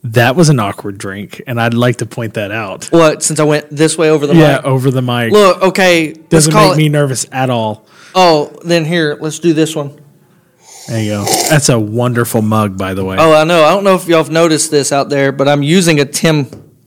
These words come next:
Speaker 2: cup.
Speaker 1: Yes, 'cause he refused to bring a mug the first
Speaker 2: <laughs>
Speaker 1: two or three episodes.
Speaker 2: You were like
Speaker 1: And then I'm like, "No, you're, you're stuck with that mug for the rest of the season."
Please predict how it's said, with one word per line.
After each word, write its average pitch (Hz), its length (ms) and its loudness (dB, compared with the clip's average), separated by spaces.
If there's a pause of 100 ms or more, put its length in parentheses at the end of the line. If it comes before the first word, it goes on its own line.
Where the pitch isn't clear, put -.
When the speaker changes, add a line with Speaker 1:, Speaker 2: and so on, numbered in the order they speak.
(140)
Speaker 2:
cup. - 400 -6 (240)
Speaker 1:
Yes, - 420 -10 (320)
'cause 123 140 2
he 160 80 6
refused 156 400 4
to 143 80 -6
bring 135 180 0
a 117 60 -4
mug 117 300 -2
the 107 180 2
first - 440 -2
Speaker 2:
<laughs> - 40 -12
Speaker 1:
two 139 160 2
or 131 60 2
three 127 240 -4
episodes. 139 600 -2
Speaker 2:
You 196 120 4
were 170 80 6
like 147 260 0
Speaker 1:
And 175 160 6
then 190 120 6
I'm 185 100 4
like, 170 180 2
"No, 160 220 2
you're, 151 280 4
you're 139 220 -2
stuck - 420 0
with 151 100 2
that 135 140 0
mug 127 340 -2
for - 120 -8
the 113 120 -2
rest 123 380 0
of 123 80 0
the 113 60 -2
season." 104 480 -4